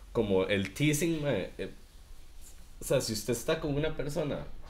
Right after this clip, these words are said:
físicamente presente, usted está coqueteando con esa persona, se está tanteando y, y todo,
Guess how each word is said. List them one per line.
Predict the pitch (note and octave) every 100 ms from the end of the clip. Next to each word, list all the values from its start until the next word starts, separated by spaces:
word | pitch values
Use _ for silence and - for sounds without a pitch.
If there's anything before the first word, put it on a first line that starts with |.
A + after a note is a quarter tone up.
| -
físicamente | A2+ - A2+ A#2+ A#2
presente, | - A2+ A#2 A2 A#2
usted | -
está | - A2
coqueteando | A#2+ A#2 B2+ B2+ B2 A2 F2+
con | F2+
esa | F#2+
persona, | - A2 B2 F#2+
se | -
está | - D2+
tanteando | - G2+ G#2+ A#2+ A#2+ C#2+ - - - - -
y, | A2 G#2+
y | G#2+
todo, | A2 A#2 D3+ -